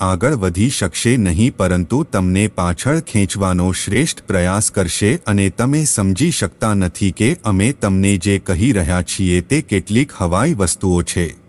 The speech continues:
દરેક માનવીના જીવનમાં કેટલાક લોકો હોય છે જે હંમેશા તેને પાછળ ખેંચવાનો પ્રયત્ન કરે છે. તેની આસપાસ હોવા છતાં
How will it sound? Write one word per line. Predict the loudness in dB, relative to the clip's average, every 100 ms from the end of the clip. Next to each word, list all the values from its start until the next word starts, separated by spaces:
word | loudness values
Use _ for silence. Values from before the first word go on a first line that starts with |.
| -20 -20 -20 -20 -20 -20 _ _ _ _ _ -2
દરેક | 2 2 2 2
માનવીના | 2 2 4 4 4 2
જીવનમાં | 2 0 2 2 2 0
કેટલાક | 0 -2 0 0 0 0
લોકો | 0 0 0 -2
હોય | 0 0 0
છે | 0 0 -2
જે | 0 0
હંમેશા | 0 0 0 0 0 -2 -2
તેને | -2 0 0 0
પાછળ | -2 -2 -2 -2 -2
ખેંચવાનો | -2 -2 -2 -2 -2 0 -2
પ્રયત્ન | -2 -2 -2 0 -2
કરે | -2 0 0
છે. | -2 -2 -4 -6 -16 -12 -2
તેની | 0 2 0 -2
આસપાસ | -2 -2 -2 -2 -2 -2
હોવા | -2 0 -2
છતાં | -4 -6 -4 -4